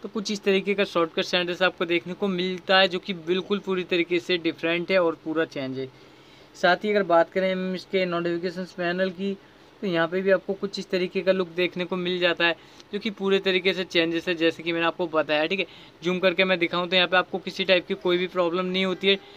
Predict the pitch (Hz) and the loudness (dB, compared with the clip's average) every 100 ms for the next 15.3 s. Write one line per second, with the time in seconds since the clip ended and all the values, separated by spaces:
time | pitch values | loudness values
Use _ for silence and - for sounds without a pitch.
0 | - - - 180 190 185 175 180 185 165 | -20 -4 4 4 4 4 4 4 2 0
1 | 143 151 147 147 139 - - - - - | -2 -8 -8 -8 -10 -18 -20 -20 -10 0
2 | 180 185 208 208 196 175 165 - 190 180 | 2 2 2 2 4 4 2 2 0 0
3 | 190 160 160 160 175 180 190 180 165 165 | -2 4 4 4 0 -4 -2 0 2 2
4 | 165 185 175 - 196 190 180 - 180 175 | 4 2 2 -2 -4 -6 -6 -2 -2 0
5 | 175 180 180 180 175 180 175 175 170 180 | -4 -2 -2 -4 -6 -4 0 0 0 -2
6 | 170 175 160 156 151 143 151 160 190 156 | -4 -4 -4 -4 -2 0 -2 -4 -4 -4
7 | - - - - - 165 175 175 180 170 | -10 -20 -20 -20 -4 2 4 6 4 4
8 | 196 190 190 185 196 165 175 165 165 185 | 2 4 4 2 0 2 4 6 4 0
9 | 170 160 156 180 180 190 180 170 175 180 | 2 2 0 -4 -2 -2 -2 0 0 -2
10 | - - - - - 175 202 185 208 220 | -6 -20 -20 -14 -8 -2 0 0 0 2
11 | 180 160 165 160 165 185 175 170 160 156 | 2 2 0 -2 -4 -4 0 2 2 2
12 | 170 156 147 165 165 160 156 151 156 - | 0 0 0 -2 -4 -2 0 2 0 -2
13 | - - - - 175 175 202 196 196 190 | -14 -20 -14 -2 -2 0 0 2 2 2
14 | - 190 185 190 175 180 175 175 175 170 | 2 0 2 2 2 0 0 0 2 0
15 | 170 175 180 | 0 -2 -4